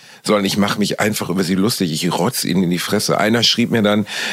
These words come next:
äh, "Mach doch einen Ukra-, mach doch einen Benefizlauf für die Ukra-, für die toten Kinder in der Ukraine." Und dann hab ich drunter geschrieben, "Willst du mitlaufen? Aber nee, du bleibst ja mit deinem erhobenen rechten Arm überall hängen."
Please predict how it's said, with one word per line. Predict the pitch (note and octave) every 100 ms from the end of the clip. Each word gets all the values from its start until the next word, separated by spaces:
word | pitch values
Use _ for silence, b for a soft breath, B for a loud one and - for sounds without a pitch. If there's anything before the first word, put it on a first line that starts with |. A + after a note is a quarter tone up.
| B
äh, | - G#2+
"Mach | G#2+ B2
doch | D3 G2
einen | G#2+ G#2+
Ukra-, | F#2 - -
mach | E2 A#2+
doch | - G#2+
einen | G2 G2
Benefizlauf | G2+ G2 - F#3 - G2+ E2+ E2+ - - b b
für | - G#2
die | G#2+
Ukra-, | G2+ - A2 F#2 -
für | A#2
die | G2+
toten | G2 A#2 -
Kinder | F#2 G#2 G2 E2
in |
der | F2+
Ukraine." | D#2+ - F2 F2 D#2 D#2 - _ _ _ _ _
Und | -
dann | G#2 G#2 - - -
hab | - A#2
ich |
drunter | - C3 B2+
geschrieben, | G#2 - A#2+ A#2+ A2+
"Willst | A#2 -
du | A2+
mitlaufen? | - - - D#3+ D3+
Aber | A2 A2
nee, | A2 A#2
du | G2
bleibst | G#2+ A2+
ja | G#2
mit | G2+
deinem | G2 G2+
erhobenen | G2 A2 G#2+
rechten | G2 G2 G2
Arm | - G#2+
überall | F#2+ G2+ G2
hängen." | A2+ F#2+ D#2